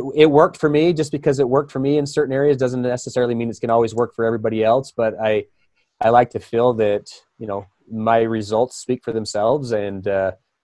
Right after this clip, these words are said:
you know, we had a, we had a good run, and I, I'm very excited to what the next thing is to come. And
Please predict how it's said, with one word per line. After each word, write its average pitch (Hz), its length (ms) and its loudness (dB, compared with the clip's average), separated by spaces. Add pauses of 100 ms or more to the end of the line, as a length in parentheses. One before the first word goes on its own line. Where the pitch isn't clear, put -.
(160)
you 113 80 -10
know, 110 120 -2
we 120 200 -2
had 175 120 4
a, - 120 -4
we 135 120 0
had 165 100 4
a 147 40 -2
good 147 180 0
run, 131 320 2
and 104 180 -2
I, 123 140 2
I'm 127 160 -2
very 139 140 4
excited 127 380 0
to 127 60 -8
what 120 160 -2
the 117 60 -6
next 117 240 -6
thing 123 160 -6
is 117 120 -6
to 110 80 -10
come. 123 280 -4
And 104 220 -6